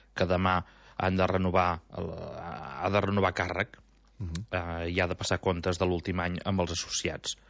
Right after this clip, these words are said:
Speaker 1: Una altra entitat que, que passa balanç, eh, aquest cap de setmana és el cert, aquest vespre, a les nou, eh, a, a la sala d'actes de, del Centre Cultural Xavier Vilanova. Eh? Jo, a punt, Centre Cultural Municipal Xavier Vilanova és l'edifici.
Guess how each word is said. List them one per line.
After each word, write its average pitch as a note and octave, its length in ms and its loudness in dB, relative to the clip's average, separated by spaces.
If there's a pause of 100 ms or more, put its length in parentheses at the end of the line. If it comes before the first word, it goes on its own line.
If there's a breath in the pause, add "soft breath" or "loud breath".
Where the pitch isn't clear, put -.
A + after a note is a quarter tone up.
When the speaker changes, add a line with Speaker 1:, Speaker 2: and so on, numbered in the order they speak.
(380 loud breath)
Speaker 1:
Una A2+ 160 6
altra A2+ 180 4
entitat G#2+ 400 4
que, G#2 600 6
que G#2 80 0
passa G#2 260 0
balanç, G2+ 360 2
eh, G2 220 4
aquest G2 200 -4
cap G2+ 100 0
de G2+ 80 0
setmana G#2 280 0
és G#2+ 60 2
el G2 100 0
cert, F2 240 -2
aquest F#2 240 -4
vespre, F2+ 420 -2 (640 soft breath)
a G2 100 2
les F2+ 200 2
nou, F#2+ 320 4
eh, E2+ 640 -12
a, F2 280 -8
a E2 40 -6
la F2+ 80 -6
sala F2+ 240 2
d'actes F2+ 300 0
de, F2 180 -2
del F2+ 180 2
Centre F#2 420 2
Cultural G2+ 520 2
Xavier F2+ 340 0
Vilanova. F2+ 500 0 (480 soft breath)
Eh? C3+ 200 0 (500)
Jo, E2+ 160 -6 (560)
a F#2+ 100 4
punt, F#2+ 260 2 (300 soft breath)
Centre G#2 380 2
Cultural G2 440 4
Municipal F#2+ 440 2
Xavier F#2 260 2
Vilanova F#2+ 340 4
és G#2 100 0
l'edifici. F2 500 -4